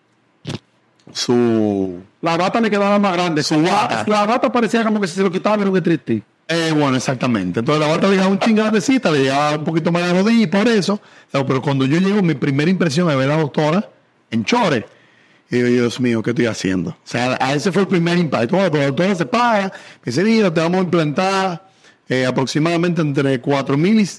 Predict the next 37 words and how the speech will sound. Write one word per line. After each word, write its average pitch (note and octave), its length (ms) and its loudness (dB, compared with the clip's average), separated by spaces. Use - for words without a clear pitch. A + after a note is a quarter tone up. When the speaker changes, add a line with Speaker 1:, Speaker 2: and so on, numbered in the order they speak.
Speaker 1:
y C#3 40 -2
cuatro C#3 300 -2
mil D#3 160 0
quinientos". F#3 560 0
La B2+ 100 0
técnica D3+ 360 0
fue, D#3+ 280 0
eso B2+ 100 -2
es B2 140 -2
una C#3 260 0
empa-, B2+ 380 -4
de B2 220 -2
tu A#2 140 -6
pregunta C3 420 0
de D3+ 60 0
ahorita, D#3 300 0
muy C3+ 140 0
importante, D3 500 -2
es C#3 100 0
que D#3+ 140 0
la C3+ 160 -2
técnica F3 360 0
fue, D#3+ 200 0
tiene D#3 180 0
un D3 160 0
límite, C3 340 0
porque A2+ 120 0
no A#2 80 -2
te B2+ 80 0
pueden C3 320 -2
dejar, A#2+ 500 -2
eh, G#2+ 760 -2
la A2 300 0
área C#3+ 140 0
donante C#3+ 420 0
sin B2 200 -2
cabello. G2+ 500 0